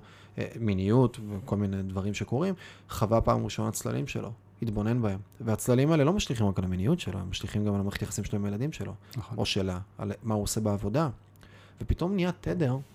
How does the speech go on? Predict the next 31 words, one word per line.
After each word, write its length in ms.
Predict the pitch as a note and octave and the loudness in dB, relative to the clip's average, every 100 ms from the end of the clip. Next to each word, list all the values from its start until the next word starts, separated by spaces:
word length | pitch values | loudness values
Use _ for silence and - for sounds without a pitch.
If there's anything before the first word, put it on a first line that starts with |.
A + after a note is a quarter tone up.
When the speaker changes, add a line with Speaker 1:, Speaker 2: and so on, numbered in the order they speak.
| - | -12
Speaker 1:
וזה 260 | A2 G2+ B2 | -8 0 2
מה 100 | B2+ | 2
שלי 320 | - G2+ B2 | 0 2 2
מרגיש, 520 | E3 G2+ G2+ G2+ - - - - - - - - - - - - - - - - - - | 2 0 -2 -4 -10 -16 -20 -20 -20 -20 -20 -20 -20 -20 -20 -20 -20 -20 -20 -20 -18 -10
לא 220 | - - | -4 0
אנשים 320 | F3 C#3+ D#3+ | 2 4 4
מוארים 520 | D#3 C3+ A#2 A2+ D3+ A2+ | 6 8 8 8 8 8
ולא 200 | A2 C3 | 6 6
אנשים 320 | A#2+ C3 G#2+ | 4 2 2
ערים. 340 | G#2 G2+ E2 E2 - A2 | 4 4 2 -4 -8 -4
אנשים 320 | B2 - D#3+ | 0 4 6
ערים 220 | C3+ D3+ | 8 8
לפרקים. 500 | C3+ A2 G2+ G#2+ E2 | 8 6 4 2 0
Speaker 2:
Mm. 400 | E2 - - B2 A2 - - - - - - | -6 -18 -12 -6 -6 -6 -20 -20 -20 -18 -2
Speaker 1:
שמדי 340 | C3+ C#3 F3+ | 2 6 6
פעם 240 | F3+ E3 | 8 8
נזכרים 380 | D3 - A#2 B2 | 8 6 4 6
להתעורר, 480 | A#2+ - G2+ A#2 D#3+ | 4 4 4 6 6
ונזכרים 500 | B2+ G#2 - G#2+ C#3 | 4 2 0 2 2
שרגע, 480 | C3 G#2+ C3+ B2+ A#2+ | 2 4 4 6 4
יש 200 | A#2 B2 | 4 2
עוד 120 | D3 - | 2 2
שכבה 460 | - - A2+ A2 | 2 4 6 6
מעל 220 | G#2+ G#2 | 8 4
הדפוסים 480 | G#2 - A2+ - G2+ | 4 2 -2 2 0
שלי, 280 | - G#2 G#2+ - - | 2 0 -2 -4 -4
יש 120 | - | 0
עוד 120 | D3 | 2
שכבה 420 | - C#3+ B2+ A#2+ | 2 0 6 6
מעל 340 | A#2 A2 A2+ A2+ | 6 4 4 4
ה-, 160 | G#2+ | 2